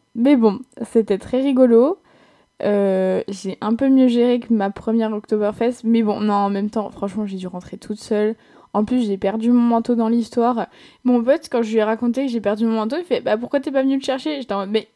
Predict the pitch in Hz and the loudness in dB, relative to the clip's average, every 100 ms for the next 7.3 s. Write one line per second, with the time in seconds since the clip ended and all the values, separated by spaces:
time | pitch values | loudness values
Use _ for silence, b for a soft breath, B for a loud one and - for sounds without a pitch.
0 | _ - 226 233 240 247 277 262 220 214 | _ -10 -4 -2 -2 -4 -6 -6 -4 -2
1 | 233 240 233 233 247 233 214 254 247 - | -2 -2 -4 -4 -4 -4 -4 -6 -8 -12
2 | 220 220 220 214 208 202 - 240 226 262 | -10 -8 -4 -2 -2 -6 -6 -6 -4 -6
3 | - 208 202 196 - 214 202 190 202 214 | -8 -10 -8 -10 -6 -4 -4 -8 -8 -8
4 | 202 220 240 254 247 B B B 220 208 | -8 -8 -4 -4 -6 B B B -8 -6
5 | 190 - b b b b 202 202 190 185 | -8 -10 b b b b -10 -8 -8 -6
6 | 180 175 - - - _ _ _ - 233 | -8 -12 -16 -20 -20 _ _ _ -4 0
7 | 214 180 | 0 -2